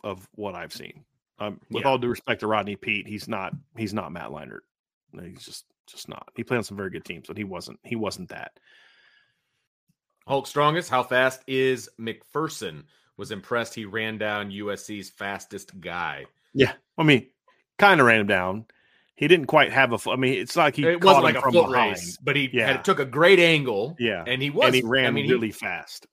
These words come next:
Speaker 1: Yeah.
Speaker 2: Yeah, he
Speaker 1: For
Speaker 2: did. He did. He totally did. How fast is he?
Speaker 1: Yeah.
Speaker 2: Fast enough. I mean,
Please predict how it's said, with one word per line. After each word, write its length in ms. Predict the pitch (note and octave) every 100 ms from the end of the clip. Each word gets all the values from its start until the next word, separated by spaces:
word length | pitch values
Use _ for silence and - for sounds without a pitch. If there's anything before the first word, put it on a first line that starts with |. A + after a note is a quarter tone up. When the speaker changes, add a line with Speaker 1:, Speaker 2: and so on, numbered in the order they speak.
| _
Speaker 1:
Yeah. 160 | - D3
Speaker 2:
Yeah, 260 | B3+ A2 F2
he 100 | C3+
Speaker 1:
For 60 |
Speaker 2:
did. 260 | A#2+ D#3 D#2+ _ -
He 100 | C#3
did. 280 | D3 F#2 - _ _ _ _ _ _
He 100 | -
totally 340 | B2+ E3+ A#2 F#2
did. 240 | E2 D#2+
How 140 | G2+ A#2
fast 340 | A#2+ C3+ D3+
is 140 | F#3
he? 140 | F#3 G#3
Speaker 1:
Yeah. 80 | G#2+ - -
Speaker 2:
Fast 300 | C#3+ E3+ F3+
enough. 460 | G#3 G3 D#3 - -
I 80 | A#2
mean, 280 | C3+ B2+